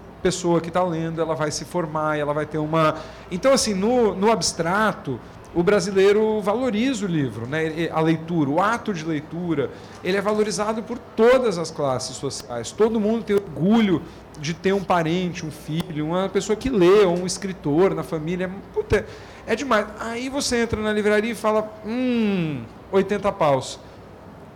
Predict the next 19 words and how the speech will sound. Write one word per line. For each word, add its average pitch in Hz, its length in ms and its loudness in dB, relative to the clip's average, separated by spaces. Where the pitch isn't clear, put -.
Mas 185 160 -2
como 247 220 2
que - 80 -6
isso - 80 -4
aqui 170 160 -4
pode 147 240 -2
custar 135 260 -6
oitenta 131 300 -6
reais, 113 340 -4
né? 143 140 -6
Como 226 200 0
que 208 120 -4
esse 180 180 -2
objeto 147 760 2
que 175 120 -6
informa, 165 720 4
que 175 120 -8
transmite 170 640 -4
conhecimento, 165 840 -2